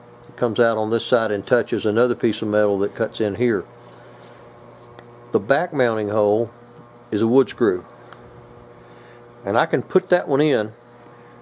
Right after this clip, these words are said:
and if it's in the wrong place, I can fill the hole and re-drill it. That's not, that's not the end of the world. That's not that hard to do. So, um, that's what I'm gonna do, is go ahead and put that, that rear wood screw in there.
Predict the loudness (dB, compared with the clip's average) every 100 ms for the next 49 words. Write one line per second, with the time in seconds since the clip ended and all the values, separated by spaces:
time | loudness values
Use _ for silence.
0 | -20 -20 -20 -20 -20 -16 -4 -2 2 0
1 | 2 0 2 2 0 -2 0 0 -2 -6
2 | -10 -18 -20 -20 -20 -20 -20 -20 -20 -20
3 | -20 -20 -20 -20 -20 -20 -20 -8 -6 -4
4 | 0 2 2 2 2 2 2 2 0 2
5 | 2 2 2 -4 -18 -20 -2 -2 0 0
6 | 2 0 -8 -20 -2 -2 0 0 0 0
7 | 0 0 2 4 4 0 0 -2 -2 -2
8 | -2 -2 0 2 2 -4 -20 -20 -20 -20
9 | -20 -20 -20 -20 -20 -20 -16 -2 2 4
10 | 2 2 0 0 -6 -18 -10 -2 -2 2
11 | 2 2 0 2 2 2 2 2 0 0
12 | 2 0 -4 -20 -10 0 0 2 2 4
13 | 4 0 -6 -20 -20 -20 -16 -16 -8 2
14 | 2 2 0 2 2 0 -2 -10